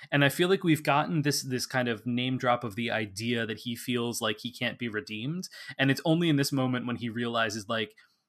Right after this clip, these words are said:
if he still has time, there's still something he can do, right? That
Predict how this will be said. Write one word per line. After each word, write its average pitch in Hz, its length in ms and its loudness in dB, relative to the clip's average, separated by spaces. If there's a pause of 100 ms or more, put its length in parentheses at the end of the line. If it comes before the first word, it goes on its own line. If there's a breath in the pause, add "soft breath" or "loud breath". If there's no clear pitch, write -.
(220)
if 147 160 6
he 151 160 0
still 131 240 2
has 113 220 0
time, 120 340 0
there's 117 160 -2
still 113 220 -4
something 113 320 -6
he 107 120 -10
can 113 300 -6
do, 170 320 -2 (280)
right? 131 340 4
That 117 320 6